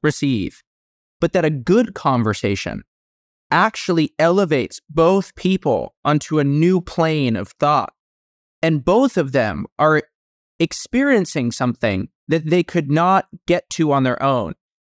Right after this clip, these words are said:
And he says that conversations like that are food and drink for the soul. And I say this because I think that this is the other thing that a conversation can do,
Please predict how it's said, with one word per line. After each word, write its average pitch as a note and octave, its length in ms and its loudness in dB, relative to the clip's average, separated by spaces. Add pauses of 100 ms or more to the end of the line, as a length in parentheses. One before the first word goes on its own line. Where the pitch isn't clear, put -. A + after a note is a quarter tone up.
(180)
And D3+ 160 0
he D#3+ 60 2
says D#3 260 -2
that C#3+ 160 -4
conversations D#3+ 920 0
like B2 200 -2
that B2 280 2
are A#2 140 -2
food D#3 360 0
and C3 140 2
drink A#2+ 300 0
for - 100 -4
the A#2 100 -2
soul. A#2 460 -6 (640)
And E3 140 0
I E3+ 120 2
say A3 280 0
this D#3 300 0
because D#3 480 -2 (100)
I D3+ 100 2
think G3 240 0
that F3+ 140 -2
this E3 160 -4
is D3 120 -4
the C#3 140 2
other E3 200 4
thing A2+ 380 0
that A2+ 120 4
a G#2+ 60 2
conversation A2+ 640 0
can A#2+ 160 2
do, A#2 300 2